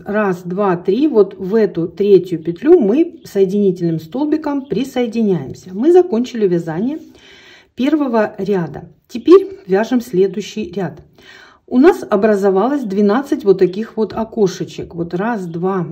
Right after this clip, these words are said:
и так далее, их двенадцать. Вот эту нитку мы подтянем. В каждый из этих окошечек мы должны провязать по три столбика.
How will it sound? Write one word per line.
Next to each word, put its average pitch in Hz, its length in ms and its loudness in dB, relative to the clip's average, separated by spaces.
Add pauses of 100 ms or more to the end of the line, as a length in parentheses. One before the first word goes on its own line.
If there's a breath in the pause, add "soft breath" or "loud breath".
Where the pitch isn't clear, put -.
и 180 100 -4
так 170 200 -4
далее, 330 280 6
их 254 260 -4
двенадцать. 214 760 -2 (760 soft breath)
Вот 196 140 -2
эту 196 160 2
нитку 240 340 2
мы 190 160 2
подтянем. 180 720 -6 (1600 soft breath)
В - 140 -20
каждый 294 460 4
из 208 240 -2
этих 254 340 2
окошечек 196 640 0
мы 202 220 2
должны 185 420 0
провязать 175 680 -4
по 202 180 2
три 190 300 -4
столбика. - 760 -8